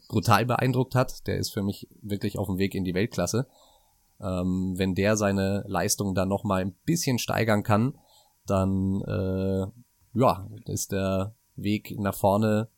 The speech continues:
ein gemachter. Dazu hat man Eva Banega richtig gut ersetzt mit Ivan Rakitic, hat, äh, Oscar Rodriguez von Real geholt für relativ kleines Geld. Das ist ein Megatransfer.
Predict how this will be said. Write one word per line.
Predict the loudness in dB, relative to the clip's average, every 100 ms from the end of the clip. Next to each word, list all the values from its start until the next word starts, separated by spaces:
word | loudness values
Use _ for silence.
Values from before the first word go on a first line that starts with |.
| _
ein | -4 -2 -2
gemachter. | 2 4 4 4 0 0 -4
Dazu | -4 -2 -2 0 0 -2
hat | -2
man | 0 0 0 -2 -2
Eva | 0 2
Banega | 2 2 2 2 0 -2 -6
richtig | -6 -4 -2
gut | 0
ersetzt | 2 2 0 0
mit | -4
Ivan | -2 0 0
Rakitic, | 0 -2 0 -2 -2 -10 _ _ _ _ -2
hat, | -2 0 -2 -2
äh, | 0 0
Oscar | 0 0 2
Rodriguez | 2 2 2 2 0
von | -2 0
Real | 2 2 2
geholt | 2 0 -2
für | -2 0 0 0
relativ | 0 0 -2 -6
kleines | -2 0 0 0
Geld. | 2 0 -2 -10 -20 _ _ -12
Das | -8 -6
ist | -6
ein | -2 -4 -2
Megatransfer. | -2 0 0 2 0 2 2 2 0